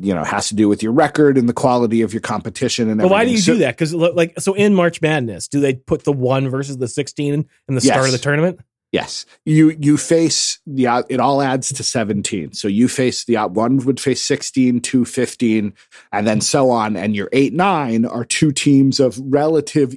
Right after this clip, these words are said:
Speaker 1: equal.
Speaker 2: But doesn't that just mean that you're basically giving s-,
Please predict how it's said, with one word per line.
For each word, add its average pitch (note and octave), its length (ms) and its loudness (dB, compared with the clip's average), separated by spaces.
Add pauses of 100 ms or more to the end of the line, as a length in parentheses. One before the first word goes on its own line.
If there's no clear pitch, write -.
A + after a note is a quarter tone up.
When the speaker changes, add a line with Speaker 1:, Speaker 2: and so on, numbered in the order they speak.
Speaker 1:
equal. C3+ 840 0
Speaker 2:
But F#3+ 60 -2
doesn't A3 140 2
that A#3+ 120 2
just G#3+ 200 -4
mean F#3 260 2
that E3+ 120 -6
you're C#3+ 100 -2
basically C3+ 580 -4
giving C3 460 -4
s-, A2 140 -14